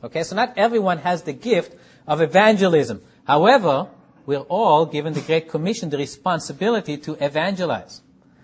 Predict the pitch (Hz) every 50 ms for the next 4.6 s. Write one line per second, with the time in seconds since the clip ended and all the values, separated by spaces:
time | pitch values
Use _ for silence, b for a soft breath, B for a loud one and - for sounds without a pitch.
0 | b b b _ - 143 - 196 214 214 214 202 202 190 - 190 214 220 196 135
1 | - - - - - _ _ b b b b b b b b b b - 131 151
2 | 175 185 202 214 202 - - - _ _ _ - 156 156 - - - 233 240 226
3 | 214 190 190 185 180 - - - _ - 151 151 151 151 151 139 151 143 143 139
4 | 139 139 139 147 139 139 135 135 135 131 - -